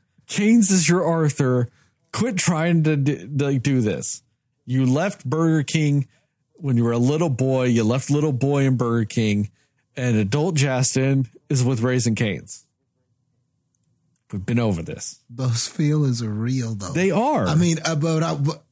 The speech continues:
Speaker 2: but I was gonna finish the sentence and just say, "I drove by on the way <laughs> f-, from
Speaker 1: Yes.
Speaker 2: getting my naked tender."
Speaker 1: Justin, the thing is, is we
Speaker 2: 'Cause there,
Speaker 1: know at
Speaker 2: 'cause
Speaker 1: this point
Speaker 2: there is
Speaker 1: that if you're going to Cane's, you're passing by a Burger King.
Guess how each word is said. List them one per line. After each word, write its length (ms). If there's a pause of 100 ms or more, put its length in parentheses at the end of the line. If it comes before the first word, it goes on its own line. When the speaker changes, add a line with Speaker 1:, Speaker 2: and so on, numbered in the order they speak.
(100)
Speaker 2:
but 200
I 100
was 260
gonna 160
finish 300
the 100
sentence 380
and 100
just 240
say, 320
"I 100
drove 400
by 640
on 180
the 60
way 320
<laughs> 20
f-, 40 (240)
from 140
Speaker 1:
Yes. 260
Speaker 2:
getting 340
my 100
naked 540
tender." 360 (340)
Speaker 1:
Justin, 400
the 100
thing 220
is, 240
is 220
we 140
Speaker 2:
'Cause 200
there, 80
Speaker 1:
know 240
at 60
Speaker 2:
'cause 80
Speaker 1:
this 180
point 320
Speaker 2:
there 180
is 400 (880)
Speaker 1:
that 140
if 140
you're 120
going 240
to 80
Cane's, 460
you're 100
passing 400
by 120
a 80
Burger 320
King. 260